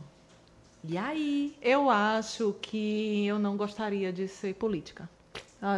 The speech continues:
Speaker 2: eu vou ficar com um
Speaker 1: Cagada.
Speaker 2: cargo, eu vou ficar com um
Speaker 1: Cagada.
Speaker 2: cargo. É.
Speaker 1: Certo. Ganhou na Mega Sena, o que é que você faz? Me
Speaker 2: Amiga,
Speaker 1: leva pra Dubai.
Speaker 2: eu compro duas coisas. Primeiro, aquele, aquela passagem do,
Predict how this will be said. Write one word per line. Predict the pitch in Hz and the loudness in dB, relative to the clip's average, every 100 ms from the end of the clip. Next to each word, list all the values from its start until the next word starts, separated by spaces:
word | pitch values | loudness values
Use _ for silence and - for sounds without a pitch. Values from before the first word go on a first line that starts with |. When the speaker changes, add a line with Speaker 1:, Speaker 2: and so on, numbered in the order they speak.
| 185 | 2
Speaker 2:
eu | 185 | 2
vou | 190 | 2
ficar | 196 214 202 | 2 2 4
com | 190 | 6
um | |
Speaker 1:
Cagada. | 240 156 | 6 10
Speaker 2:
cargo, | 226 180 185 196 | 10 10 6 2
eu | |
vou | 220 | 2
ficar | 190 233 | 4 4
com | 240 | 6
um | |
Speaker 1:
Cagada. | 220 190 147 | 6 4 4
Speaker 2:
cargo. | 165 165 165 - | 0 -2 -6 -4
É. | 175 151 143 - _ - - | -2 -2 -4 -14 _ -20 -20
Speaker 1:
Certo. | - 175 135 139 - - 202 | -6 -2 -2 -4 -16 -12 -2
Ganhou | 202 214 | 2 4
na | 226 | 4
Mega | 226 214 214 | 2 2 0
Sena, | 190 165 | -2 -4
o | |
que | 170 | -6
é | |
que | - | -8
você | 202 | -10
faz? | - 180 143 143 - - - - _ _ - | -4 -4 -4 -6 -12 -20 -20 -20 _ _ 0
Me | 285 294 | 8 10
Speaker 2:
Amiga, | 226 233 | 12 12
Speaker 1:
leva | 269 285 277 269 | 10 8 6 2
pra | 262 | -2
Dubai. | 240 208 175 165 - - | -2 -4 -6 -10 -14 4
Speaker 2:
eu | 220 226 208 - - | 8 10 8 6 0
compro | - 240 220 254 | 2 2 4 4
duas | 196 240 320 320 | 4 4 2 0
coisas. | - 160 151 165 | -2 -2 0 0
Primeiro, | 254 240 285 | 4 8 8
aquele, | 311 294 285 247 | 8 6 4 4
aquela | 208 226 220 | 4 4 6
passagem | 220 214 - 190 190 196 | 4 4 4 4 4 2
do, | 190 185 170 160 | 4 2 2 0